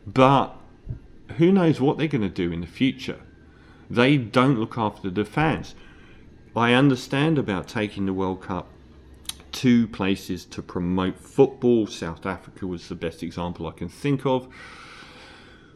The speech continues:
But when did it, when does rewarding the main bulk of historic football fans and countries come in by hosting the events in Europe and Latin America,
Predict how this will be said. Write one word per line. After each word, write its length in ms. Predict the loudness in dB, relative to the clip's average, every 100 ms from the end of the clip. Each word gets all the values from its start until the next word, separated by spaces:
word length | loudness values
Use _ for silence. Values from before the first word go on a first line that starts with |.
| -6 4
But 100 | 6
when 220 | 6 6
did 160 | 4
it, 200 | 2 0
when 240 | 0 2 2
does 300 | 0 -2 0
rewarding 1000 | 2 2 2 2 4 4 2 0 -2 -6 -14 -20 -20 -2
the 160 | 2 4
main 720 | 4 2 2 2 2 2 -2 -6 -6
bulk 500 | -4 -2 -4 -10 -16 -6
of 220 | -4 -4
historic 720 | -6 -10 -14 -6 -4 -4 -6
football 640 | -10 -6 -6 -4 -4 -4 -4 -12 -20 -20 -10
fans 420 | -2 0 0 -2
and 120 | -4
countries 480 | -2 -4 -4 -8 -8
come 300 | -4 -2 2
in 160 | 0 0
by 240 | -4 -6
hosting 480 | 0 -2 -2 -4 -2
the 140 | -2
events 440 | -2 -4 -6 -6 -4
in 160 | -4
Europe 380 | 0 0 -2 -4
and 160 | -8 -6
Latin 300 | -4 -6 -8
America, 540 | -6 -4 -6 -8 -14